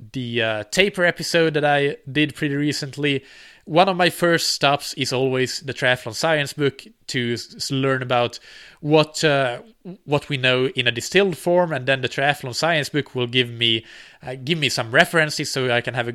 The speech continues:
go and have a look at the original publications and studies. And, but that is, the Triathlon Science is a great starting point for all of those things. It's not just science, it is very practical. It has example training schedules, it has, uh,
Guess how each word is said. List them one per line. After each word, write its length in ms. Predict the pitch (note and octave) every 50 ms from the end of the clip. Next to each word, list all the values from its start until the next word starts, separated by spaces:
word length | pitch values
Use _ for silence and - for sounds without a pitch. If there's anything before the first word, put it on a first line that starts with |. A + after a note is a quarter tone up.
| B2 - -
go 160 | - C3+ B2+
and 140 | A#2+ A2+ A#2+
have 100 | B2 A2+
a 60 | A#2
look 240 | A#2+ B2+ C#3+ - -
at 120 | A#2+ -
the 140 | - B2+ B2 -
original 640 | C3 B2 C3 D3 D3 C#3 C#3+ C#3 B2+ B2 B2 B2+
publications 840 | - - A#2+ G#2+ A2 G#2+ - - E3 F3+ E3+ - - D#3 C3 -
and 140 | - A2 G#2+
studies. 580 | - - - D#3+ F3+ F3+ F3 E3+ E3 - - - - - - - - - D3 - -
And, 400 | C#3+ C#3 C3+ C3 B2+ C3 C#3 - -
but 100 | D3 D#3
that 160 | D3 E3+ F3+
is, 160 | F3+ D#3 D3 -
the 120 | - E3
Triathlon 420 | - - G3+ G3+ G#3 - - D#3+ -
Science 260 | - E3+ D#3 D3+ -
is 100 | C#3+ -
a 40 | C#3+
great 340 | C3 B2 D3 D#3 D#3 D3+ D3
starting 380 | - - D3 C#3 C3+ C3+ B2
point 240 | - - B2+ A#2 A2+
for 160 | - - C3+
all 240 | - F3 E3+ F3+ E3
of 80 | C#3 B2
those 300 | B2+ B2 B2 - - -
things. 300 | B2+ A#2+ A#2+ - - - - - - - - - -
It's 160 | D#3 C#3+ -
not 260 | F#3 G3+ A3+ - -
just 280 | C3 D3+ C#3+ - - -
science, 480 | - C3+ B2+ C3+ D3+ D#3 D#3 - - - -
it 120 | C#3+ C#3
is 160 | D#3+ D#3 -
very 180 | - C#3 B2 A2
practical. 760 | - - D#3+ F3+ F#3 - - F3+ - F#3+ F#3 F#3 F#3+ F3 - - - - -
It 100 | D3 C#3
has 180 | D3 D3+ C#3 -
example 500 | B2+ - - D3 C#3+ C#3 C3 - B2+ G#2+
training 520 | - - - E3 F3+ F#3 F3 E3+ E3 D#3
schedules, 800 | - - - E3+ D#3+ D3+ C3+ D3+ D#3 D#3 D#3 D3+ C#3+ - - - - - - - _ -
it 240 | - C#3 C3 -
has, 400 | - D3+ C#3+ C#3 C#3 - - -
uh, 200 | C#3+ C3 C3 -